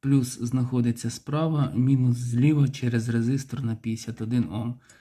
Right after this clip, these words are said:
Вентилятор на дванадцять вольт, ну, щоб оберти були в нього такі більш-менш адекватні. Так, зібрав, трошки переробив роз'ємчик. Тут був Андерсон, а я його десь,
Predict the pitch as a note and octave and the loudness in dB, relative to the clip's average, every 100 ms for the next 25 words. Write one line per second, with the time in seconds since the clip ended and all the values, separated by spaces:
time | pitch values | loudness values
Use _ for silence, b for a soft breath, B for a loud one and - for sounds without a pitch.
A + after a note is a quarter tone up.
0 | B B B - A#2+ A#2+ A#2+ B2 B2 A#2+ | B B B -8 -2 -2 0 0 0 0
1 | B2 A#2 A#2 A#2+ A#2+ A#2+ D#3+ F#3+ - C#3+ | 0 2 2 0 -2 -6 -4 -4 -2 -4
2 | C#3+ B2+ B2+ A#2+ - A#2 A2 A2+ A#2 A#2 | 0 0 0 -2 -6 -8 -4 -2 -2 -2
3 | A2+ - - A2+ A2+ A2 - A2 G#2 - | -6 -10 -12 -8 -8 -10 -12 -14 -16 -18
4 | _ _ B2+ A2 - B2+ G#2+ G#2+ A#2+ - | _ _ -12 -10 -8 -10 -12 -12 -16 -16
5 | - _ _ _ _ b _ - A2+ G#2 | -20 _ _ _ _ b _ -8 -8 -6
6 | G2 A2 A#2 D3 E3 F3 F3 - - B2+ | -8 -8 -2 2 4 2 -2 -12 -8 -8
7 | - B2+ B2 B2 A#2+ A2+ A2+ A#2+ A2+ A2+ | -6 -10 -2 0 0 -2 -2 -2 0 -2
8 | A2+ C3+ D#3+ D3+ A#2+ - A2 A2+ A2 B2+ | -2 0 0 -2 -6 -12 -10 -6 -4 -2
9 | C3+ B2 A#2 A#2 A2 G#2+ A2 G#2+ G#2 G#2+ | 0 0 -2 -4 -8 -6 -6 -6 -6 -8
10 | G#2+ - | -10 -14